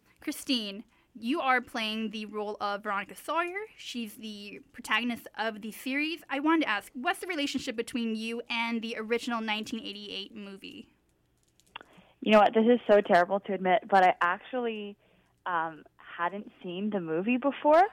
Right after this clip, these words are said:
Speaker 1: Oh, really?
Speaker 2: Um,
Speaker 1: Uh-huh.
Speaker 2: yeah, I know. I don't know how I avoided that, but I was a
Speaker 1: Mm-hmm.
Speaker 2: weird kid. I missed, like, everything, every pop culture reference.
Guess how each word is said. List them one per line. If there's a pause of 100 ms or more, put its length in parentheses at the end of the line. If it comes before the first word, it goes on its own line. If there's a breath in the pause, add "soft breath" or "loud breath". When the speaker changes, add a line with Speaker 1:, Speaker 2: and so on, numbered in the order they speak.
Speaker 1:
Oh,
really?
Speaker 2:
Um,
Speaker 1:
Uh-huh.
Speaker 2:
yeah,
I
know.
I
don't
know
how
I
avoided
that,
but
I
was
a
Speaker 1:
Mm-hmm.
Speaker 2:
weird (160)
kid.
I
missed, (300)
like,
everything,
every
pop
culture
reference.